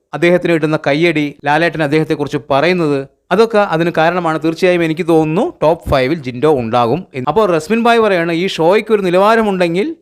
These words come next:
ജിൻഡോ ടോപ്പ് ഫൈവിൽ ഉണ്ടാവില്ല, ഞാൻ അയാളെ ടോപ്പ് ഫൈവിൽ വരാൻ സമ്മതിക്കില്ല" എന്നാണ്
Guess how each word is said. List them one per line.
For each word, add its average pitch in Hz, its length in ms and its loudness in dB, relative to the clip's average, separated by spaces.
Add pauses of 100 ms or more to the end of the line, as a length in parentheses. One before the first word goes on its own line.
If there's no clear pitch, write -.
(160)
ജിൻഡോ 202 340 2
ടോപ്പ് 190 320 0
ഫൈവിൽ 170 220 0
ഉണ്ടാവില്ല, 147 640 0 (300)
ഞാൻ 180 180 0
അയാളെ 180 420 2
ടോപ്പ് 151 220 0
ഫൈവിൽ 151 240 0
വരാൻ 127 280 -2
സമ്മതിക്കില്ല" 123 920 -4
എന്നാണ് 110 440 -4